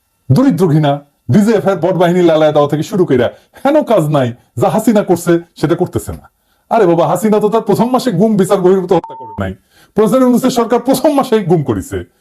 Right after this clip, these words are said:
বিচার বহির্ভূত হত্যা করিছে, প্রথম মাসে ডিজিএফ এর বট বাহিনী লালায় দিছে, আমার ভিডিও রেস্ট্রিক্ট কইরা দিছে। আমি বলছিলাম ডিজিএফ এর বট বাহিনীর সাথে চুক্তি বাতিল করতে হবে,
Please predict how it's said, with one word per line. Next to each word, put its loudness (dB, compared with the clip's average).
বিচার 2
বহির্ভূত 2
হত্যা -2
করিছে, -12
প্রথম 0
মাসে 0
ডিজিএফ 2
এর 2
বট 0
বাহিনী 0
লালায় 2
দিছে, -6
আমার 0
ভিডিও 2
রেস্ট্রিক্ট 0
কইরা 2
দিছে। -4
আমি 2
বলছিলাম 2
ডিজিএফ 2
এর 0
বট 0
বাহিনীর -2
সাথে -4
চুক্তি -6
বাতিল 0
করতে -6
হবে, -6